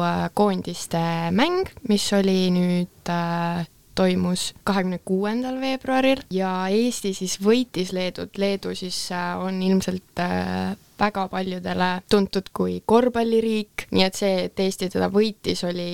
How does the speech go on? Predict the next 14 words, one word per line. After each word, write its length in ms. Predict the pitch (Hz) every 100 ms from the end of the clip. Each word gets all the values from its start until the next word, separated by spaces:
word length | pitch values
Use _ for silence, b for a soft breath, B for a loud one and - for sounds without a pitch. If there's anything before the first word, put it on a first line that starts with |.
| 180
ilmselt 280 | 180 175
kõigi 300 | - 180 180
jaoks, 440 | 165 170 185 - -
äh, 540 | 170 170 175 180 180
väga 220 | 180 185
suur 240 | 180 180 - -
üllatus 560 | 226 247 247 - 247 - B B
ja 480 | B 180 175 170 170 -
väga 440 | 180 180 - 170 170 170 165 165 170 170
selline, 560 | 180 175 170 170 170
tekitas 420 | 175 185 175 180
ülevaid 380 | 185 170 170 170
emotsioone. 600 | 180 180 - 196 180 180 -
Aga 420 | - 196 - 185